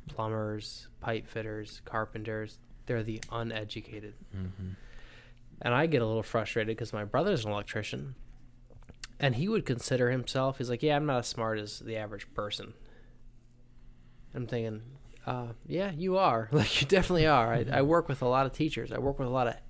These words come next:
Speaker 1: educated people. Not a rip on educated people, but they're not more intelligent. It's just a different type of intelligence. You're talking about, like, hands-on work.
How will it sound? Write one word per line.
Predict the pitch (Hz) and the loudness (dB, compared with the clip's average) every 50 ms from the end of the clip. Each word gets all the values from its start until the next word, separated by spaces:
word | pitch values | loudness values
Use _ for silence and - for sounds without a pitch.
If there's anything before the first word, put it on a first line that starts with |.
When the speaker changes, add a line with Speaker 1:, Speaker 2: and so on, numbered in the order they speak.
| - - | -8 -4
Speaker 1:
educated | - 135 135 131 135 127 - 135 131 123 117 - | -2 -2 0 0 -2 -2 -2 -2 -2 -2 -2 -2
people. | - 151 156 160 - - - - - - - - - - - - - - - - - - - - - - - - - 120 | 0 0 0 0 -2 -8 -16 -18 -20 -20 -20 -20 -20 -18 -18 -18 -20 -20 -20 -20 -20 -20 -20 -18 -18 -18 -18 -18 -8 -4
Not | 123 120 120 - - | -2 -2 -2 -2 -2
a | 127 | -4
rip | 123 117 135 135 131 127 | 0 2 2 2 2 2
on | 120 120 | 2 2
educated | 127 127 127 123 120 - 123 117 117 - | 2 0 0 -2 -2 0 0 0 0 0
people, | - 135 120 - 113 - - - - - | -2 -4 -4 -4 -10 -14 -16 -20 -14 -12
but | - 113 - - - - - - - - - - - - - - - - - - | -12 -12 -12 -12 -18 -20 -20 -18 -18 -18 -18 -18 -20 -20 -20 -20 -20 -20 -20 -6
they're | - 123 123 | -2 2 6
not | 139 175 185 143 | 6 6 6 6
more | 143 156 180 202 196 | 6 6 8 8 8
intelligent. | 180 156 139 135 135 123 113 110 104 107 104 110 - - - - - - - - - - - - - - | 6 4 4 2 0 0 0 -2 -2 -6 -8 -8 -10 -12 -18 -20 -20 -8 -4 -4 -4 -4 -4 -8 -10 -10
It's | 131 - | -6 -6
just | 143 131 - | -6 -6 -4
a | 120 | -6
different | 107 127 123 - - 82 - | -6 -6 -6 -6 -6 -10 -8
type | - 117 110 - - | -8 -10 -10 -10 -10
of | - 98 98 | -12 -14 -12
intelligence. | 98 - - 123 120 127 120 - - 117 113 - | -14 -10 -6 -4 -2 -2 -2 -2 -4 -6 -6 -4
You're | - 117 107 | -4 -4 -2
talking | - 104 98 95 | -2 -4 -4 -4
about, | 98 98 - | -6 -6 -8
like, | - - - | -8 -10 -10
hands-on | - 107 104 104 104 107 104 98 104 107 | -8 -8 -8 -6 -6 -8 -8 -8 -8 -6
work. | 107 113 120 120 - - | -4 -4 -4 -4 -6 -10